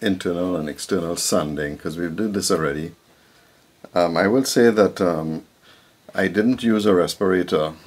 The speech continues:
and I've had to take a few days off, um, as the dust got in my nostrils and I had a terrible sinus attack. I'm not sure how I'm gonna deal with that going forward, but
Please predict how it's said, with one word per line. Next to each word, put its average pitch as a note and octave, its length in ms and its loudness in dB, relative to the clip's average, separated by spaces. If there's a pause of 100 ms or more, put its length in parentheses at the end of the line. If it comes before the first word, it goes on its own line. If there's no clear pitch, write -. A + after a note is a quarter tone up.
(200)
and E2 680 -6 (180)
I've E2+ 240 -6
had G2+ 280 0
to G2 80 -12
take F#2 380 -4
a D#2+ 60 -8
few - 180 -6
days F2 320 -4
off, F2+ 480 -4 (1080)
um, D#2+ 360 -6
as D#2 140 -10
the F2 80 -6
dust - 480 -8 (180)
got F#2+ 240 -2
in F#2 140 -2
my E2+ 80 -4
nostrils D#2 640 -6
and D#2 140 -8
I D2+ 100 -8
had D#2+ 220 -6
a D2 180 -6
terrible G2+ 320 -4
sinus D2+ 420 -8
attack. D2+ 340 -10 (1400)
I'm F2 240 -6
not G#2+ 200 2
sure A2+ 200 4
how G#2 100 4
I'm G#2 120 4
gonna F#2 160 2
deal F2 220 0
with E2 120 0
that D#2 200 -2
going D2+ 200 -6
forward, F2+ 440 -6
but D2+ 260 -10